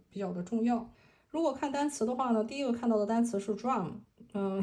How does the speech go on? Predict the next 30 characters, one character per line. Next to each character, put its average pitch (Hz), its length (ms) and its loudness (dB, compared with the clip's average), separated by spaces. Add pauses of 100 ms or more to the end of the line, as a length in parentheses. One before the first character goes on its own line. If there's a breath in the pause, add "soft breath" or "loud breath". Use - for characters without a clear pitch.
<laughs> - 120 -10
有 208 160 8
一 240 60 4
些 254 120 0
人 233 160 4
可 233 80 2
能 196 140 0
会 233 100 4
打 220 200 0
鼓 233 200 0
或 214 140 0
者 190 100 2
听 233 200 -2
到 220 120 4
一 202 60 4
些 220 240 0
鼓 170 180 -6
声。 226 400 -2 (1080 loud breath)
嗯， 196 640 0 (1000 loud breath)
还 294 180 2
有 277 120 6
看 262 160 0
到 254 120 2
的 233 100 8
一 233 60 4
个 233 100 6
词 208 240 -2
呢， 214 160 4
就 208 160 0
是 202 500 2